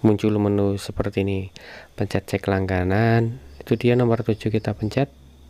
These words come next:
dan kita kirimkan yang nomor tujuh. Nah, di sini kita pencet yang nomor satu, kemudian kirimkan nomor satu.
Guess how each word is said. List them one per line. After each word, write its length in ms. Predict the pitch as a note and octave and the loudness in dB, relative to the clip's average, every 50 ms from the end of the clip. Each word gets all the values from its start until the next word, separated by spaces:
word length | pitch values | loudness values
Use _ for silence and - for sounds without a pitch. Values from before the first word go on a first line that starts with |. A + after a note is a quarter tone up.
| - - | -4 0
dan 560 | - A2 G#2+ G#2 G#2 G#2 G2+ G2+ G#2 G#2+ - | 2 2 4 4 2 0 0 -2 -4 -2 -4
kita 240 | - - - B2 - | -2 -2 -2 -2 0
kirimkan 480 | - B2 C#3+ D3 C3+ A2 G#2+ A#2+ C3 - - - - - _ - - - _ _ _ _ | 2 2 2 2 2 0 0 -2 -4 -8 -14 -20 -20 -20 _ -20 -20 -20 _ _ _ _
yang 160 | - A#2 A2 | 0 2 4
nomor 240 | G#2+ G#2 G#2 G#2 - | 4 2 2 0 -2
tujuh. 400 | A2 - G#2 G2 - - F#2+ F#2 - - - - - - - _ _ _ _ - - - - - - _ _ - - - _ _ - - - _ _ - - _ - - - - - - - _ - - - - - _ _ _ _ - _ _ _ _ _ - - - - - - - - - - - - - - - - - - - - - - - - - - - - - - - | -2 -2 -2 -2 0 -2 -2 -2 -6 -20 -20 -20 -20 -20 -20 _ _ _ _ -20 -20 -20 -20 -20 -20 _ _ -20 -20 -20 _ _ -20 -20 -20 _ _ -20 -20 _ -20 -20 -20 -20 -20 -20 -20 _ -20 -20 -20 -20 -20 _ _ _ _ -20 _ _ _ _ _ -20 -20 -20 -20 -20 -20 -20 -20 -20 -20 -20 -20 -20 -20 -20 -20 -20 -20 -20 -20 -20 -20 -20 -20 -20 -20 -20 -20 -20 -8 0
Nah, 240 | - A2+ G#2+ G#2 G2+ | 2 2 2 2 0
di 160 | G2+ - G#2+ | -4 -6 -8
sini 240 | - - A2 A2+ A2 | -6 -2 -2 0 0
kita 240 | A#2 A2 - A2 - | 0 0 0 -2 -2
pencet 320 | - A2+ - B2 B2 - | -2 0 0 0 0 2
yang 480 | - A2+ G#2+ G#2+ G#2 G2+ G2+ G2+ G#2 G#2 | 2 2 2 2 0 0 -2 -2 -4 -4
nomor 240 | G#2 A2 G2+ G2+ G2+ | -2 0 0 0 -2
satu, 480 | - - G#2 G2+ - - A#2+ D3+ - - _ - - - - - - - - _ _ _ _ _ _ - - - - - - - - - - - - - - _ _ _ _ _ - - - - - - - - - - - - - - - - - - | -2 -2 -2 -2 0 2 0 0 0 -4 _ -20 -20 -20 -20 -20 -20 -20 -20 _ _ _ _ _ _ -20 -20 -20 -20 -20 -20 -20 -20 -20 -20 -20 -20 -20 -20 _ _ _ _ _ -20 -20 -20 -20 -20 -20 -20 -20 -20 -20 -20 -20 -20 -20 -20 -14 -4 -2
kemudian 480 | - A#2 A2+ A2+ A2 - A#2 G#2+ G#2+ A2 | 0 2 2 2 2 2 0 0 -2 -2
kirimkan 480 | G#2+ - A#2+ A#2 A2+ A2+ A2+ B2 C3 | -2 0 2 2 2 2 0 0 0
nomor 240 | D3 C#3 A2+ G#2+ A2+ | 2 2 0 -2 -4
satu. 400 | A2 - A2 G#2 - - G2 G2+ | -2 -2 -2 0 0 -2 -4 -4